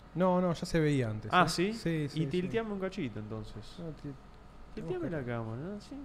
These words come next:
Speaker 2: sí,
Speaker 1: Ah, ¿te
Speaker 2: sí,
Speaker 1: tilteo, pero
Speaker 2: sí.
Speaker 1: para arriba?
Speaker 2: No, de costadito.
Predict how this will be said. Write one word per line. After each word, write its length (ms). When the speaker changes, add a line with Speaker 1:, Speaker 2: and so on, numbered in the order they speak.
Speaker 2:
sí, 60
Speaker 1:
Ah, 100
¿te 60
Speaker 2:
sí, 80
Speaker 1:
tilteo, 280
pero 200
Speaker 2:
sí. 60
Speaker 1:
para 120
arriba? 400
Speaker 2:
No, 180
de 100
costadito. 540